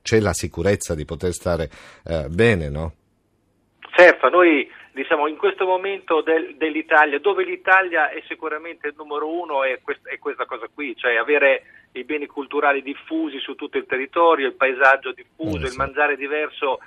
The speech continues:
Speaker 2: da paese a paese. In questo momento al turista piace questo e noi st-, dobbiamo spingere su questo. E di-, na-, naturalmente dietro a questi percorsi,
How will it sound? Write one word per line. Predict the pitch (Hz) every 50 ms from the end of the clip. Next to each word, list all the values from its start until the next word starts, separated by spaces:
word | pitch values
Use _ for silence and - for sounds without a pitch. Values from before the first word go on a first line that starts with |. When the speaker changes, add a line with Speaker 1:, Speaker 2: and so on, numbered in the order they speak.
| - _ _ _
Speaker 2:
da | _ - 139 139
paese | - - 143 147 135 135
a | 127
paese. | - 143 143 151 156 151 131 127
In | 127
questo | - 156 147 - 160
momento | 147 151 160 160 151 - 147
al | 139 -
turista | - 139 135 143 139 - - 123
piace | - 135 123 - - -
questo | - - 151 147 143 - - - 120 110 -
e | - 131
noi | 135 143 139
st-, | - - 123 113
dobbiamo | - 123 - 131 120 123
spingere | 117 - - 135 131 127 117 120 107 -
su | - 117
questo. | - - 104 101 - 131
E | 131 -
di-, | - - -
na-, | 151 151 165 165 165
naturalmente | 160 156 165 165 165 175 175 175 175 180 190 202 196 - 143 127
dietro | - 156 151 - 139
a | -
questi | - 110 - -
percorsi, | - - 113 - - - 175 175 - - - 131